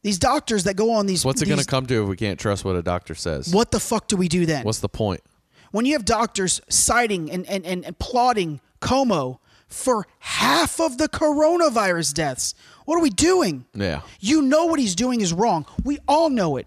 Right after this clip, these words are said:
Speaker 2: Yeah.
Speaker 1: It doesn't take a rocket science to
Speaker 2: No.
Speaker 1: figure that out. It doesn't take a fucking seven-year medical,
Speaker 2: And you're
Speaker 1: medical
Speaker 2: gonna
Speaker 1: degree to
Speaker 2: take
Speaker 1: figure
Speaker 2: his
Speaker 1: that out.
Speaker 2: side just because, you
Speaker 1: No,
Speaker 2: know.
Speaker 1: you need to be honest and go, "What he did was wrong."
Speaker 2: Yeah,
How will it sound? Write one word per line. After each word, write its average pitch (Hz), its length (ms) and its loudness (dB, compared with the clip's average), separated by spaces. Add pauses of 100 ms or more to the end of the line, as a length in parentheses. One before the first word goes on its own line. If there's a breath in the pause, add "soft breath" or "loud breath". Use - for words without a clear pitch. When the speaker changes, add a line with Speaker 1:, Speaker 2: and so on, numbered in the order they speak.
Speaker 2:
Yeah. 117 180 2
Speaker 1:
It 233 40 2
doesn't 302 220 2
take 330 100 0
a 269 80 2
rocket 233 420 2
science 190 320 0
to - 80 2
Speaker 2:
No. - 60 2
Speaker 1:
figure 226 140 2
that 190 40 0
out. 156 80 -6 (140 loud breath)
It 277 60 -4
doesn't 285 220 2
take 320 160 0
a 220 40 -2
fucking 269 460 0 (120)
seven-year 277 520 2
medical, 240 400 0
Speaker 2:
And 131 80 2
you're 135 100 4
Speaker 1:
medical - 0 - (120)
Speaker 2:
gonna - 20 4
Speaker 1:
degree 196 160 2
to - 60 2
Speaker 2:
take - 40 -4
Speaker 1:
figure 120 180 2
Speaker 2:
his 262 100 4
Speaker 1:
that 311 40 4
out. 285 40 4
Speaker 2:
side 110 300 2
just 101 220 -4
because, 92 720 -2
you - 120 0
Speaker 1:
No, 359 160 2
Speaker 2:
know. 190 60 -8
Speaker 1:
you 214 100 0
need 277 80 0
to 285 80 0
be 277 100 -2
honest 285 380 2
and 220 80 0
go, 202 100 2
"What 185 180 0
he 208 140 -2
did 240 180 0
was 277 160 0
wrong." 170 580 0
Speaker 2:
Yeah, 170 220 -2